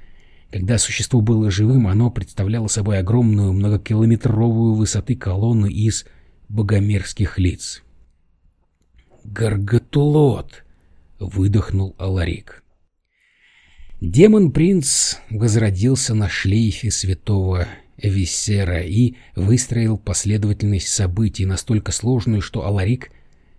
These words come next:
оказался её частью. Всё это было сделано для того, чтобы вызвать Гаргатулота назад из Ворпа, куда он был изгнан. И лишь Аларик и Инквизитор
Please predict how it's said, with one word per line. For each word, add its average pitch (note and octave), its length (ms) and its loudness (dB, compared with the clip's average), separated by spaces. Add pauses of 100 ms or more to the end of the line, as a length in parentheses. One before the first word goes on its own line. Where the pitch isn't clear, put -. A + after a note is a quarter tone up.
(140)
оказался G2+ 540 -6
её G2+ 220 2
частью. F#2 720 -4
Всё - 220 -8
это A2 160 -4
было B2+ 360 -2
сделано A#2+ 360 2
для A2 120 2
того, B2 180 -2
чтобы G#2 320 -2
вызвать A#2+ 460 0 (380)
Гаргатулота G2+ 1080 -2
назад G#2 480 -4
из G#2 140 0
Ворпа, G#2 560 -4 (720)
куда F#2 260 -4
он G2 200 -4
был G#2+ 220 2
изгнан. F#2 520 -4 (380)
И G2+ 80 -2
лишь C3+ 240 4
Аларик A#2 500 0
и A2 140 0
Инквизитор G#2+ 720 0